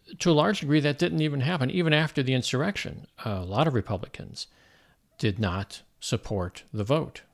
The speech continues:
They voted, they voted against certifying certain states, um, and including my own, uh, uh, Republican representative here, uh,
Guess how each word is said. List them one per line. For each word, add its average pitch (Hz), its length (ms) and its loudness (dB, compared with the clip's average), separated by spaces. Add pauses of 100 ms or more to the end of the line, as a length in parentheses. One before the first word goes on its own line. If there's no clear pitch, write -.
(120)
They 98 240 0
voted, 98 480 -2 (160)
they 101 240 -4
voted 107 320 0
against 113 560 0 (320)
certifying 98 580 -2 (260)
certain 101 260 -4
states, - 500 -6 (800)
um, 90 500 -2 (580)
and 107 800 2 (180)
including 113 460 2
my 104 200 4
own, 110 400 4 (140)
uh, 90 320 -6 (280)
uh, 98 260 -8 (480)
Republican 104 840 -2
representative 101 680 0
here, 101 440 0
uh, 98 200 -2